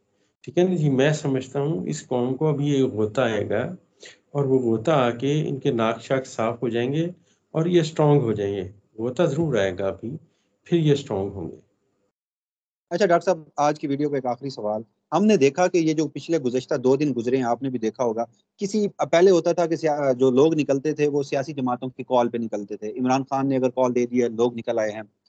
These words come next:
Speaker 2: बाकी जमातों का सिलसिला तो जब से इन्होंने,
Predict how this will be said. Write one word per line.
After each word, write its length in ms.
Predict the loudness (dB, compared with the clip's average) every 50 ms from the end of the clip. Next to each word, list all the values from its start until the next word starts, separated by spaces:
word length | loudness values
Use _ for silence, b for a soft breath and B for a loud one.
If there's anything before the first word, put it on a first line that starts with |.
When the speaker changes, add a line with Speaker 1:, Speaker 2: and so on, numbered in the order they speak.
| _ _ _ _ _ _ 2
Speaker 2:
बाकी 220 | 2 2 4 2
जमातों 320 | 2 2 2 2 2 0 -2
का 100 | -2 -2
सिलसिला 360 | -2 -4 -6 -4 -2 -2 -2
तो 240 | 0 0 0 0 0
जब 180 | -2 -2 -4
से 120 | -2 -4 -4
इन्होंने, 360 | -2 -2 -2 -2 -4 -4